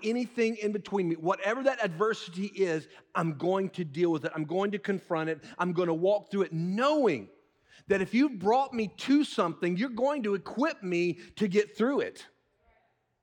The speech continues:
You'll always make, the Bible even talks about a way of escape. God cares about his people. He's watching over you. He's got you covered.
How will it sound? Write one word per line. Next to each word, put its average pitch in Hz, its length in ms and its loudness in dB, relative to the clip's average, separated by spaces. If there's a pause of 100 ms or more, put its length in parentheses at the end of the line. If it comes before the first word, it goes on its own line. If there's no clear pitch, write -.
(840)
You'll 220 200 4
always 302 560 2
make, 240 240 2
the 226 160 0
Bible 277 320 2
even 233 140 0
talks 269 320 -4
about - 520 -6
a 208 60 4
way 233 300 0
of 226 100 4
escape. 233 680 -4 (380)
God 277 340 0
cares 302 400 -2
about 202 240 0
his 175 140 -4
people. 285 520 -2 (680)
He's 254 200 4
watching 277 480 0
over 294 360 0
you. 165 320 -2 (560)
He's 277 240 4
got 302 320 -2
you 269 180 0
covered. 277 480 0